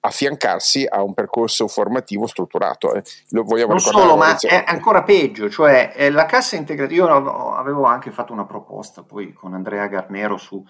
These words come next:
Speaker 2: eh, La Voce per sbloccare questo divieto, perché c'è un vero e proprio divieto di cumulo fra la cassa integrazione e il reddito da lavoro. Cioè, se tu sei in cassa integrazione e per caso trovi un altro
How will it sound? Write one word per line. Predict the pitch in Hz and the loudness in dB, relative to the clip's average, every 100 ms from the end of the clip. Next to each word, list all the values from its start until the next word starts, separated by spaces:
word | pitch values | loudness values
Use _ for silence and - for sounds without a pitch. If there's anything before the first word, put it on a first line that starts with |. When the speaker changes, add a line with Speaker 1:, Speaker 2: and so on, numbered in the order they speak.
| _ _ _ - | _ _ _ -12
Speaker 2:
eh, | 120 107 | -6 -2
La | 107 | 0
Voce | 110 110 110 107 110 101 - _ _ _ | 0 0 -2 -2 -4 -4 -10 _ _ _
per | 196 175 143 143 | 6 6 6 4
sbloccare | 131 156 160 165 127 113 117 | 2 0 2 4 4 4 0
questo | 135 127 135 | -2 -2 -4
divieto, | 120 127 131 104 87 110 | -4 -2 0 0 -2 -4
perché | 104 104 | -4 -6
c'è | 131 | -2
un | 185 | 0
vero | 180 214 | 2 2
e | 143 | 2
proprio | 185 175 139 | 0 0 -4
divieto | 123 127 104 107 | -6 -10 -10 -10
di | 135 | -10
cumulo | 156 - 135 123 117 | -8 -4 -4 -2 -4
fra | 131 131 | 0 0
la | 143 | 0
cassa | 147 139 135 | -2 -8 -10
integrazione | 123 143 135 - - 117 123 123 | -12 -12 -10 -12 -12 -10 -8 -6
e | |
il | 117 | -6
reddito | 107 110 104 107 101 101 | -4 -6 -6 -8 -8 -6
da | 101 | -2
lavoro. | 95 90 101 | -4 -4 -6
Cioè, | - 151 | -2 -2
se | - | -2
tu | 277 | -4
sei | 269 - 123 | -2 -2 -4
in | 107 | -2
cassa | 127 104 110 | -2 -2 -8
integrazione | 104 101 101 95 - 98 87 95 | -10 -8 -6 -8 -8 -10 -6 -6
e | 180 | -4
per | 180 190 - | 0 0 0
caso | - 523 165 - | 0 0 0 -2
trovi | 127 165 156 | 2 2 2
un | 123 113 | -2 0
altro | 120 127 - 113 110 | 0 -2 -6 -6 -6